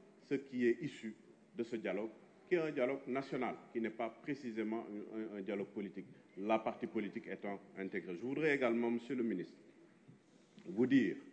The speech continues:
que nous avons été très satisfaits, toujours dans le cadre de la vitalité démocratique, du fait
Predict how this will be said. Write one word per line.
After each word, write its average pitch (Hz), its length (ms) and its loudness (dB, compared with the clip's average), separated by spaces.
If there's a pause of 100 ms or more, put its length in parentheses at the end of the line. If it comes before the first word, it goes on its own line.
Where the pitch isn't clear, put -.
(680)
que 110 60 -2
nous 120 240 2
avons 120 240 2
été 113 280 0
très - 180 -4
satisfaits, 120 520 -8 (300)
toujours 165 300 6
dans 120 160 2
le 113 80 2
cadre 107 220 -2
de 101 60 -2
la 95 140 0
vitalité 95 560 -6
démocratique, 90 560 -6 (720)
du 127 100 -2
fait 160 240 -4